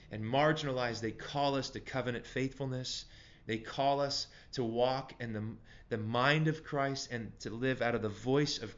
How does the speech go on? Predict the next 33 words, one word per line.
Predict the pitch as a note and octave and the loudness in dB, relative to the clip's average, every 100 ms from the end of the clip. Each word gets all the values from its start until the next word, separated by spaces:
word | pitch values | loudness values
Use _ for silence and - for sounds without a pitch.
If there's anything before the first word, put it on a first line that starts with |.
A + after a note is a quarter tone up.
| - | -12
of | A2+ A2 | -8 -8
God | - G2 F#2 - - - - - - A2+ - | -6 -8 -8 -10 -16 -20 -20 -18 -14 -12 0
for | D#3 C#3+ | 2 2
the | C3+ | 0
time. | - G2 G#2+ | -4 -6 -4
They | |
discern | A#2 A2+ - D3 D3+ | -4 -2 0 0 0
the | D3 | 0
will | B2+ B2 | 0 -2
of | A#2+ | -2
God | A2+ G#2 | -2 -4
for | - G#2 | -4 -8
the | G2 | -10
time. | - G#2 G2+ | -8 -6 -2
They | A#2+ | 0
are | A#2 | 0
the | G#2 A2 | -2 -4
eyes | A2 A2 A2 G#2 - | -4 -2 -2 -6 -8
and | A2 | -8
the | G#2+ - | -8 -8
ears. | G#2+ G2 F2 D2+ - - - - - - - - - | -8 -8 -8 -12 -12 -14 -14 -18 -18 -16 -16 -16 -8
Prophets | C#3 B2 A#2 - | -6 -4 -6 -8
know | A2+ G#2+ | -6 -6
God's | G#2+ G2+ F#2+ | -4 -6 -6
will. | A2 A#2+ G2+ - - - - - - - - - | -10 -10 -12 -14 -18 -20 -20 -20 -18 -18 -14 -6
And | A#2+ | -2
they | A#2+ | -2
call | A#2+ - C#3 C#3+ | -4 -2 0 2
us | B2+ - | 0 -4
to | B2 | -4
obey | G#2+ G2+ C#3 E3+ E3 | -4 -4 -2 0 0
God's | E3 G#2+ G#2 | -2 -8 -8
will | G#2 G#2 G2 G2 | -8 -6 -4 -6